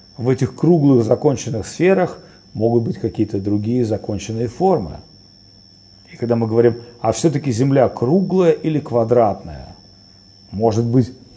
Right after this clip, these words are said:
как сфера бытия, она круглая, а какие-то части ее плоские. Вот, например, сейчас мы сидим, мы, ну, в плоскости смотрим, да? Ну вот. То есть есть какие-то плоскости. Ну вот. И поэтому, когда мы говорим:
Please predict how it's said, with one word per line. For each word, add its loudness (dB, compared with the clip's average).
как -2
сфера 2
бытия, 2
она 0
круглая, -2
а -6
какие-то -4
части -4
ее -2
плоские. -2
Вот, -8
например, -6
сейчас 0
мы -2
сидим, -2
мы, 2
ну, -2
в -20
плоскости 2
смотрим, -10
да? -4
Ну -8
вот. -6
То -12
есть -14
есть -2
какие-то -4
плоскости. -6
Ну -8
вот. -6
И -8
поэтому, 0
когда 0
мы -2
говорим: -2